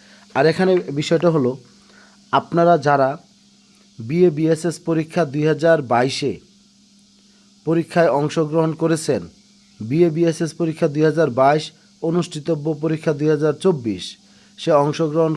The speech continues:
করেছেন, কিন্তু এখন আপনারা আপনাদের মান উন্নয়ন পরীক্ষায় অংশগ্রহণ করতে চাচ্ছেন, ইমপ্রুভমেন্ট দিতে চাচ্ছেন যে আমার রেজাল্ট খারাপ হয়েছে, আমি রেজাল্ট ভালো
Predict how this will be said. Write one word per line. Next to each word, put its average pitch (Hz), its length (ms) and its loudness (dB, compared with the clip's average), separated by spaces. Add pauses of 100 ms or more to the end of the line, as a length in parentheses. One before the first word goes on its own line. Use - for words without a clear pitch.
করেছেন, 151 420 -2 (560)
কিন্তু 143 160 0 (100)
এখন 170 180 0 (160)
আপনারা 160 400 2
আপনাদের 151 400 0 (760)
মান 127 320 2
উন্নয়ন 180 280 2 (100)
পরীক্ষায় 175 360 0
অংশগ্রহণ 147 480 -4
করতে 135 280 -6
চাচ্ছেন, 120 360 -6 (460)
ইমপ্রুভমেন্ট 165 760 -2
দিতে 143 240 -8
চাচ্ছেন 120 360 -4 (520)
যে 117 180 -2
আমার 151 220 2
রেজাল্ট 143 320 0
খারাপ 151 260 2
হয়েছে, 147 260 -2
আমি 143 100 -4
রেজাল্ট 139 360 -2
ভালো 131 140 -2